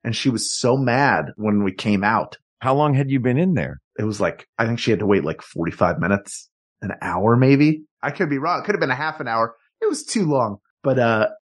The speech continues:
Speaker 1: we performed the song for her, and then she was in tears and forgave me.
Speaker 2: Ah, see, that's how you do it. Well done.
Speaker 1: Get out of jail free card.
Speaker 2: Yeah,
Speaker 1: Sing.
Speaker 2: nice.
Speaker 1: But, uh, yeah, I mean, uh, all the amateur stuff is like, the, if you find yourself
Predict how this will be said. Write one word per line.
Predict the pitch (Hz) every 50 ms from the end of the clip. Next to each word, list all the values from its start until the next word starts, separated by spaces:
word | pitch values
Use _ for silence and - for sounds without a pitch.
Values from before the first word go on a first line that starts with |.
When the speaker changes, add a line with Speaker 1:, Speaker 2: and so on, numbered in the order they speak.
| _
Speaker 1:
we | - 135 139 135
performed | 135 - - 135 - - - - 139 139 139 139 123
the | 123
song | 117 - - 123 120 120 120 -
for | 117 107
her, | 107 95 90
and | 90 90
then | 92 92
she | 101 - 104
was | 95 82 87
in | 90 82
tears | - - 87 82 76 76 71 69
and | 69 65 64 60 -
forgave | - - 78 - 53 53 52
me. | 57 58 - - _ _ -
Speaker 2:
Ah, | - 80 87 95 95 98 101 101 104 107 107 107 107 107 107 104 104 101 98 98 95 95 92 90 87 82 73 - _ _ _ -
see, | - - - 110 117 117 120 120 120 120 120
that's | 117 107 120 127 120 101
how | 131 131
you | 135 143 147
do | 143 139 131 110 98
it. | 92 82 78 - _ -
Well | 92 104 107 117 123
done. | 123 127 120
Speaker 1:
Get | -
out | 156 156 165
of | 156
jail | 143 170 170 165 165
free | - 190 185 180
card. | 180 - 180 160 151 151 147 147 143 143 147 147 151 -
Speaker 2:
Yeah, | 95 104 113 123 127 135 135 131 127 127 123 120 113 110 104 98 95 92
Speaker 1:
Sing. | 85 90
Speaker 2:
nice. | 92 92 82 73 69 - - - - - - - - _ _ _ _ _ _ _ -
Speaker 1:
But, | - 160 147
uh, | 147 143 139 139 139 139 139 - - - -
yeah, | - - - 190 190 - -
I | -
mean, | 165 175 180
uh, | 185 180 - 151 - -
all | 180 208 262 302 302 220
the | 185 170 156 147
amateur | 143 147 147 151 143 143 - 139 127 117
stuff | - - - 131 117 110 - -
is | - 110 104
like, | 120 117 104 98 - - - _ -
the, | 156 180 185 175
if | 180 -
you | 175 196
find | 175 - - 247 240 285 277
yourself | 226 190 - - 196 151 143